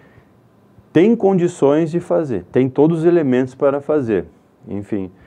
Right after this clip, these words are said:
né? E a, a experiência tá dada, os exemplos estão dados, mas, enfim, ressaltar,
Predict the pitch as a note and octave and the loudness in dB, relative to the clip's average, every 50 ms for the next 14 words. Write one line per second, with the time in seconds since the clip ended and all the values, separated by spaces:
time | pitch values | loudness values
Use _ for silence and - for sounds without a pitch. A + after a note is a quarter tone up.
0 | _ _ _ _ _ _ _ _ E2+ E2+ F2 F#2 F#2 G2+ - - _ _ _ _ | _ _ _ _ _ _ _ _ -10 -8 -6 -6 -6 -8 -10 -16 _ _ _ _
1 | _ - - F#2+ F#2+ G2 G2+ G2 G2 F#2+ F#2 - F#2 G2 F#2 - - A2 G2+ G2 | _ -10 -6 -4 -2 0 0 0 0 0 0 -2 -4 -6 -8 -4 -2 0 0 0
2 | F#2+ G2 G2+ - A#2+ A#2 B2+ A#2 A#2 F#2+ F2+ F2 F#2+ A2 B2 B2+ B2 G2+ F2 F#2+ | -2 -4 -4 -6 -6 -4 -2 -2 -2 0 0 0 2 2 0 0 -2 -4 -4 -4
3 | F#2 E2+ F2 F2+ F#2+ G#2 G#2+ - A#2 G#2 - - G2+ F#2 F2 E2+ F2 F#2+ A2 A#2 | -4 -4 -4 -4 -4 -6 -6 -8 -10 -12 -8 -6 -6 -4 -4 -4 -4 -4 -4 -6
4 | A#2 - - _ _ _ _ - _ - - - - - _ - - - - A2 | -8 -12 -20 _ _ _ _ -20 _ -20 -20 -20 -20 -20 _ -20 -18 -8 -4 -2
5 | A#2+ C3+ D3 D3 C#3+ - B2 B2 C3 C3 - D3 D3 C#3+ - D3 C#3 C3+ B2+ - | 0 0 -2 -4 -4 -4 -4 -4 -2 0 2 2 2 2 2 2 2 2 0 -2
6 | - | -4